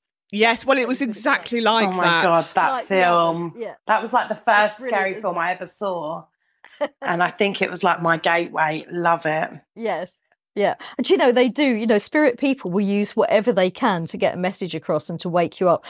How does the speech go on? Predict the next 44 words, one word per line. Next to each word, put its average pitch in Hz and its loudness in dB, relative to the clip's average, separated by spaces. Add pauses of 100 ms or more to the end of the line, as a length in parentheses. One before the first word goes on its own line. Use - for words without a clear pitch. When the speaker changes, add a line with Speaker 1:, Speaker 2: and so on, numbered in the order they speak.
(160)
Speaker 2:
And 202 0
they 208 4
will, 240 4
like, 208 2
nudge 208 2
you 190 -2
to 196 -10
watch 170 0
films, 175 0
and 165 -2
they 180 4
will 185 2 (100)
definitely 208 0
get 165 -2
you - -4
to - -6
read 160 -2
books. - 0 (220)
And 220 2
sometimes 202 0
they 185 4
even 185 0
use 175 0
music 190 2
tracks - 0
and 151 -6
things, 143 -4
you 175 -2
know, 165 2
anything 254 0
they 226 2
can 208 -2
use 165 0 (240)
to 185 -4
kind 190 2
of 175 0 (280)
give 226 2
you 202 4
nudges 190 2
and 165 0
give - -2
you 196 0
little 175 0
hints 175 -4